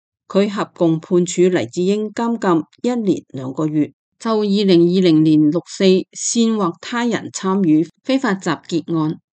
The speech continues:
胡雅文判處黎入獄十三個月。美國眾議院多名議員上月十七號聯署去信國務卿布林肯及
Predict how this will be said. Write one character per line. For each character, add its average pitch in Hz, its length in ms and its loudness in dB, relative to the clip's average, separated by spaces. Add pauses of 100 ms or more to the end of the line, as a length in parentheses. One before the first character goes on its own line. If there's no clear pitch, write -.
(120)
胡 175 180 0
雅 175 140 0
文 165 260 -2
判 180 240 -4
處 - 200 -4
黎 156 120 0 (380)
入 175 160 -4 (100)
獄 147 200 -4
十 - 280 -10
三 220 360 -8
個 180 140 -2
月。 160 200 -6 (320)
美 202 220 0
國 214 280 -4
眾 220 200 -2
議 208 180 -2
院 190 320 2
多 240 180 -4
名 165 280 0
議 147 260 0
員 131 200 0 (200)
上 202 320 -2
月 196 100 2
十 190 220 -4
七 - 120 -6
號 202 280 2
聯 151 240 2
署 165 240 0
去 170 220 0
信 175 320 0 (200)
國 226 160 -4
務 175 240 0
卿 240 240 -4
布 170 220 2
林 147 120 0
肯 139 380 -6 (200)
及 202 120 -8